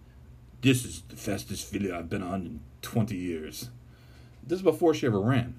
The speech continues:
So, like, Samin wasn't the type to, like, pump horses up.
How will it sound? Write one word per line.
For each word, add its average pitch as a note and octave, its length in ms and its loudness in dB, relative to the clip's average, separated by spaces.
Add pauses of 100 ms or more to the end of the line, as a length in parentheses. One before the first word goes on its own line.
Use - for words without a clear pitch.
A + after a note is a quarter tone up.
(100)
So, F2+ 400 0 (1200)
like, A2+ 160 -2
Samin D3 440 2
wasn't C3 340 4
the A#2+ 80 0
type A#2+ 340 2
to, F#2+ 80 -4
like, F2 220 -6
pump - 240 -2
horses F2 380 -6
up. D#2 160 -10